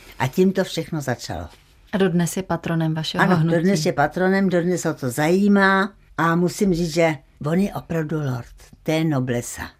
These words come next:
Speaker 2: Vy jste, paní Bělo, velmi úspěšná žena. Co je podle vás tajemství úspěchu?
Speaker 1: To je, myslím, za prvé disciplína, což jako tím, jak je člověk starší, tak ta disciplína ne tak úplně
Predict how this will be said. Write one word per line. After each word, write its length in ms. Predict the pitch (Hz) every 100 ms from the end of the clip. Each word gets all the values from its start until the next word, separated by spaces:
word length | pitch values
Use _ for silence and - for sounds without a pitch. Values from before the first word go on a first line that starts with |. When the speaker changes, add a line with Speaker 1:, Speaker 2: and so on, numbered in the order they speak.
| _ - 160 - - _ _
Speaker 2:
Vy 60 | 185
jste, 280 | - 240
paní 260 | 247 220 220
Bělo, 260 | 202 208 208
velmi 300 | 185 196 226
úspěšná 640 | 180 - 175 - 160 156
žena. 460 | 151 143 139 135 160 _ _
Co 160 | - 233
je 80 |
podle 320 | 269 214 185 170
vás 280 | 151 143
tajemství 680 | - 151 147 147 - 156 147
úspěchu? 680 | 160 143 - 160 139 - 151 - _ _ _ _ _ _ _ - _ _ - -
Speaker 1:
To 100 | 180
je, 100 | 185
myslím, 500 | 175 - 190 165 135 _ _ _ _ -
za 140 | 208
prvé 240 | 214 240 214
disciplína, 800 | 170 - 175 165 151 135 123 180 - _ _ - - - -
což 360 | 185 - -
jako 240 | 165 156 165
tím, 200 | 175 165
jak 160 | 143
je 80 | 165
člověk 240 | - 165
starší, 420 | - 143 139 - 170
tak 160 | 151
ta 120 | -
disciplína 680 | 160 151 - 170 170 156 151 - -
ne 240 | 170 190
tak 260 | 196 185 -
úplně 340 | - 202